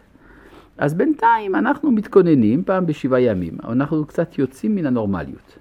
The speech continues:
אני הוספתי על זה עוד נקודה, והיא שקדושת השבת נוסדה על העובדה שהשם שובת. והעובדה שהשם שובת היא עובדה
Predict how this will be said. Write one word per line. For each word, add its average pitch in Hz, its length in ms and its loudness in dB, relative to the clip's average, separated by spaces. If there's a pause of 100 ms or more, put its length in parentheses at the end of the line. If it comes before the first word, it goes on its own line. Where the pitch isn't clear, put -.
(720)
אני 110 160 0
הוספתי 185 400 0
על 151 80 2
זה 151 140 0
עוד 156 160 -2
נקודה, 135 520 -4 (320)
והיא 190 480 0 (600)
שקדושת - 1400 -2
השבת 196 560 -2
נוסדה 135 600 -2
על 139 140 0
העובדה 127 520 0
שהשם 135 460 -2
שובת. 82 480 -8 (2000)
והעובדה 117 580 0
שהשם 160 440 0
שובת 147 540 0
היא - 160 -2
עובדה 135 480 0